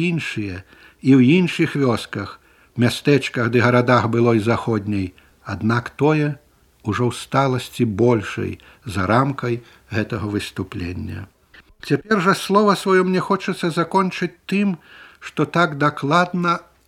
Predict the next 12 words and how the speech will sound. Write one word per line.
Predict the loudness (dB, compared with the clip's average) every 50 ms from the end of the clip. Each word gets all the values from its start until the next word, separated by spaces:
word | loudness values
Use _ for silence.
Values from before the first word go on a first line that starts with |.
| _
і | 0 0 2
ёмка | 4 4 2 2 2 0 -2 -2 -2 -2 -2 -4 -10 _ _ _
выказаў | -8 0 0 0 0 0 -4 -4 -2 0 0 0 -2 -4 _ _ -8
Горкі. | -4 0 2 2 2 0 -2 -8 -12 -12 -12 -12 -12 -14 _ _ _ _ _ _ _ _ _ _ _ _ _
«Усім | -2 -2 -2 -2 -2 0 0 2 2 2 2 2
найлепшым | 4 4 4 4 4 2 2 0 -2 -6 -2 -2 0 0 -2 -4 -8 _ _ _ -2
у | 0
маім | 0 2 2 2 2 2 0
жыцці | 0 0 -2 -2 -2 -6 -14 -6 -4 -2 -2 -2 -4 _ _ _ _ _ _ _ _ _
я | -8 -2 0 0 -2 -2 -6 _
абавязаны | -8 -6 -4 -2 -2 -2 -2 -2 -4 -2 -2 -2 -2 -2 -4 -6 -10 _
кнізе». | _ -14 -10 -6 -4 -4 -4 -4 -6 -8 -14 -16 -18